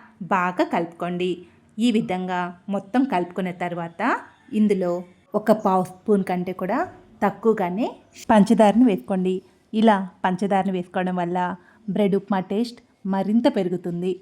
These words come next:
చివరగా ఇందులో ఒక స్పూన్ నిమ్మరసం, కొంచెం కొత్తిమీర తరుగు వేసుకొని మొత్తం కలిసేలాగా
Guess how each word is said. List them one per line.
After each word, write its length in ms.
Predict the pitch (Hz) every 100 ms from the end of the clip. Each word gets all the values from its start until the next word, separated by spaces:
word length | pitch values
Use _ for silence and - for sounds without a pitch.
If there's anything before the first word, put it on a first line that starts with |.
| - _ _ -
చివరగా 460 | 208 196 180 196 311 - - -
ఇందులో 280 | 208 202 170 175 - - -
ఒక 100 | 208 214
స్పూన్ 320 | - - 190 190 - 208
నిమ్మరసం, 540 | 202 196 185 185 196 185 - _ _ _
కొంచెం 380 | - 220 214 320 415 - -
కొత్తిమీర 360 | 208 214 202 196 -
తరుగు 220 | 180 180
వేసుకొని 400 | 175 175 190 214 392 - _ _ 220
మొత్తం 260 | 208 254 240
కలిసేలాగా 600 | 175 180 202 185 165 170